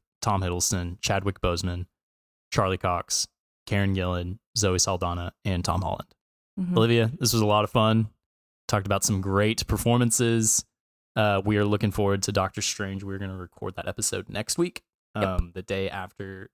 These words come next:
Speaker 1: it premieres. Very excited. A lot of,
Speaker 2: Yeah.
Speaker 1: gonna be, it's gonna be meta, and, uh, we're gonna have a guest on. So hope you guys
Speaker 2: Woo.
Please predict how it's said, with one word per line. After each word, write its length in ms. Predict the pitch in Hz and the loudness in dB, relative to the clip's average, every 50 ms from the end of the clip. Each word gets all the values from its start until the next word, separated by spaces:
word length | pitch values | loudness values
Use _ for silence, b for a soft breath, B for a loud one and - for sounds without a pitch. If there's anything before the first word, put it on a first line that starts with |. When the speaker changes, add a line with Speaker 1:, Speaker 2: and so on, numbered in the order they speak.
| _ - | _ -4
Speaker 1:
it 120 | 127 120 | -4 -2
premieres. 540 | - - 101 104 110 120 131 139 - - - _ _ _ _ _ _ _ _ - 104 | -2 -2 -2 0 2 2 2 2 2 0 -4 _ _ _ _ _ _ _ _ -4 0
Very 180 | 113 117 123 | 2 2 2
excited. 480 | 117 110 - - 98 90 95 113 151 165 | 0 0 -2 -2 -2 0 0 0 -2 -2
A 340 | 185 - _ _ _ - 98 | -2 -6 _ _ _ -4 -2
lot 120 | 98 98 | -2 0
of, 80 | 101 180 | 0 2
Speaker 2:
Yeah. 380 | 180 180 180 190 190 180 165 | 2 4 4 6 4 4 4
Speaker 1:
gonna 40 | 160 | 2
be, 60 | 98 95 95 - _ _ _ _ _ _ _ _ _ _ _ _ _ _ _ _ _ _ | -2 -4 -8 -12 _ _ _ _ _ _ _ _ _ _ _ _ _ _ _ _ _ _
it's 80 | - - | -4 0
gonna 120 | - 104 | 2 2
be 100 | 107 107 | 4 4
meta, 520 | 107 117 123 131 135 135 131 127 135 151 - | 4 4 4 4 4 4 2 2 0 -2 -2
and, 320 | 123 117 113 107 107 104 | 0 0 2 2 0 0
uh, 440 | 107 104 101 98 98 98 95 95 92 90 - _ _ _ _ _ _ _ _ - - - _ - | 0 2 2 2 2 2 0 0 -2 -4 -10 _ _ _ _ _ _ _ _ -20 -20 -16 _ -2
we're 180 | 117 107 101 | 0 0 2
gonna 200 | 98 107 101 98 | 2 2 2 2
have 360 | 98 104 104 98 95 95 95 - | 2 0 0 0 0 -2 -2 -2
a 380 | 98 98 98 95 92 90 90 - _ | 0 0 0 0 0 -2 -4 -6 _
guest 380 | - - 98 104 107 - - - | -2 -2 0 0 2 0 0 0
on. 400 | - 117 117 120 123 139 156 165 | 0 0 0 2 2 2 0 0
So 480 | - - - - 95 90 92 90 90 - - | 0 0 0 0 0 0 -2 -4 -4 -4 -6
hope 180 | 110 98 - | -6 -6 -6
you 80 | 110 98 | -6 -6
guys 140 | 101 95 - | -2 2 6
Speaker 2:
Woo. 180 | 320 415 415 | 6 8 8